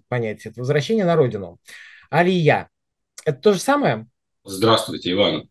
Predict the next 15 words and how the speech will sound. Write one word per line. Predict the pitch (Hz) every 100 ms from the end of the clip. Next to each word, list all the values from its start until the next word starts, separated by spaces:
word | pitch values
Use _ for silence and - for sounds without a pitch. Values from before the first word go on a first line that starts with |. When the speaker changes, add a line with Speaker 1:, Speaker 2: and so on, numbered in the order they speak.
| -
Speaker 2:
Буквальный | 92 104 139 143 117
перевод | 101 110 113 104
слова | - 120 98 95
"алия" | 92 95 123 180 214 -
с | -
иврита — | 95 92 87 - -
это | 165 151 135 - _ _ _ _ _ _
вознесение, | 110 117 110 98 - 107 127 160 131 107 98 90
подъем. | - 101 - 92 131 135 101 90 - _ _ _ _ _ _ _
То | 104
есть, | 98 95 -
э, | 90 90 90
согласно | - 104 123 123 113
традиции, | 95 95 143 185 - 90 80 - _ _
евреи | 95 95 120 147 135 117 -